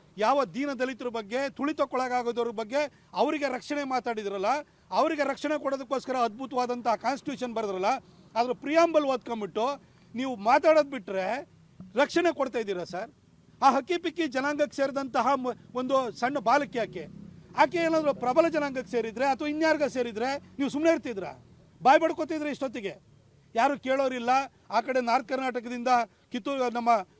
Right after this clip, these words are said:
ಉತ್ತರ ಕರ್ನಾಟಕದಿಂದ ಬಂದಿರೋವಂಥದ್ದು, ಆ ಬಾಲಕಿ ಇಲ್ಲೇನೋ ಮಾರಾಟಕ್ಕೆ ಬಂದಿದ್ರು, ಅವಳು ಕೇಳೋರು ಯಾರು ಇಲ್ಲ, ಅವ್ರ ಜೊತೆ ಯಾರು ಪ್ರಬಲವಾದಂಥ ಸಮುದಾಯ ಇಲ್ಲ ಅಂತ ಬಾಯಿ ಮುಚ್ಕೊಂಡಿದ್ದೀರಾ.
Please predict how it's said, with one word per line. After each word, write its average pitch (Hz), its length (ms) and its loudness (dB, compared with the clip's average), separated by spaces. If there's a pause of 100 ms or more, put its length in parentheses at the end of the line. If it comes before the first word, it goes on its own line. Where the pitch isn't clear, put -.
ಉತ್ತರ 240 180 -6
ಕರ್ನಾಟಕದಿಂದ 254 640 -4
ಬಂದಿರೋವಂಥದ್ದು, 247 920 -2 (180)
ಆ 202 120 4
ಬಾಲಕಿ 247 400 2
ಇಲ್ಲೇನೋ 254 440 -2 (220)
ಮಾರಾಟಕ್ಕೆ 254 440 2
ಬಂದಿದ್ರು, 233 280 -4
ಅವಳು 247 160 2
ಕೇಳೋರು 269 360 2
ಯಾರು 247 200 2
ಇಲ್ಲ, 220 200 -2 (520)
ಅವ್ರ 247 160 4
ಜೊತೆ 262 260 -2
ಯಾರು 254 220 4
ಪ್ರಬಲವಾದಂಥ 254 640 0
ಸಮುದಾಯ 240 560 -2
ಇಲ್ಲ 226 180 -2 (440)
ಅಂತ 240 160 -4
ಬಾಯಿ 254 200 4
ಮುಚ್ಕೊಂಡಿದ್ದೀರಾ. 226 560 -6